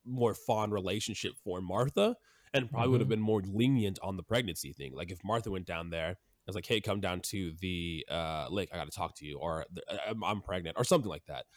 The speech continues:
Speaker 1: The mom
Speaker 2: Mm-hmm.
Speaker 1: would have gone down there, seen Martha, had a conversation, probably would have had a less severe reaction because it is Martha. It is the, the daughter that she is fond of more. And if she says,
Speaker 2: Yep.
Speaker 1: like, "Ah, yes, I'm not deaf. I am pregnant with Lapo's kid," and then confronted the mom, like, "Look, I don't like how you're treating Julia."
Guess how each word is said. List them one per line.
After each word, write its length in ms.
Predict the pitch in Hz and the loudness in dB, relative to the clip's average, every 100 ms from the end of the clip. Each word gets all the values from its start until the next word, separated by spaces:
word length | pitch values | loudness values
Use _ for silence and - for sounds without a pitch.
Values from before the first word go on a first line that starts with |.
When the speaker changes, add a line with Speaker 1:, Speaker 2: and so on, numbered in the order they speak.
| - - | -20 -2
Speaker 1:
The 60 | 143 | 6
mom 140 | 139 | 8
Speaker 2:
Mm-hmm. 20 | 139 | 8
Speaker 1:
would 80 | 120 | 4
have 60 | |
gone 200 | 110 110 | 2 2
down 220 | 110 104 | 2 0
there, 180 | 95 98 | 0 -2
seen 240 | - 123 113 | -2 0 0
Martha, 380 | 98 90 92 92 | 0 -2 -4 -6
had 200 | - 104 | -2 -4
a 40 | |
conversation, 520 | - 101 85 87 104 | -4 -6 -6 -8 -8
probably 180 | 98 131 | -2 4
would 80 | 151 | 4
have 80 | 120 | 4
had 120 | 110 | -2
a 40 | 95 | -2
less 240 | 98 104 | -2 -2
severe 320 | - 107 104 | -2 -2 0
reaction 440 | 101 92 90 - 139 | 2 2 0 2 0
because 240 | 104 95 | 0 -8
it 80 | - | -12
is 260 | - 98 120 | -4 -2 2
Martha. 360 | 123 131 139 135 | 4 4 4 2
It 140 | 98 | 2
is 200 | 95 98 - | 0 -2 -2
the, 200 | 92 92 _ _ - | -2 -2 _ _ -4
the 460 | 117 95 87 78 - _ _ _ | 0 2 0 -4 -10 _ _ _
daughter 380 | 107 104 101 87 | 4 4 2 0
that 220 | 85 78 | -2 -2
she 480 | - - 98 90 76 | -4 -2 -4 -4 -6
is 140 | 110 - | -4 -6
fond 400 | - 98 104 87 | -2 -2 0 -2
of 180 | 85 82 | -6 -6
more. 400 | 85 104 139 165 _ _ - | -2 0 0 -2 _ _ -8
And 80 | |
if 60 | 92 | -6
she 140 | - | -4
says, 220 | 95 85 - | -6 -2 -2
Speaker 2:
Yep. 20 | |
Speaker 1:
like, 140 | 80 | -4
"Ah, 140 | - 82 | -6 -4
yes, 340 | 82 80 80 - | -2 -2 -4 -8
I'm 120 | 92 | -6
not 180 | 98 87 | -6 -4
deaf. 360 | 92 82 - - _ _ | -4 -4 -8 -20 _ _
I 100 | 92 | -4
am 160 | 78 90 | -2 -4
pregnant 420 | 87 80 80 78 | -4 -8 -6 -8
with 120 | 82 _ | -10 _
Lapo's 580 | 85 - 82 73 - - | -6 -4 -6 -4 -6 -8
kid," 300 | - 87 80 - | -10 -6 -6 -6
and 160 | 95 | -4
then 120 | 92 | -6
confronted 440 | 95 104 - 87 90 | -6 -10 -8 -8 -6
the 40 | |
mom, 240 | 85 78 82 | -4 -4 -4
like, 220 | 80 - | -8 -4
"Look, 140 | 107 | -4
I 80 | 90 | -2
don't 220 | 101 90 | -2 -4
like 140 | 87 82 | -4 -6
how 100 | 82 | -8
you're 100 | 71 | -10
treating 260 | - 60 - | -12 -14 -14
Julia." 260 | 71 73 | -16 -16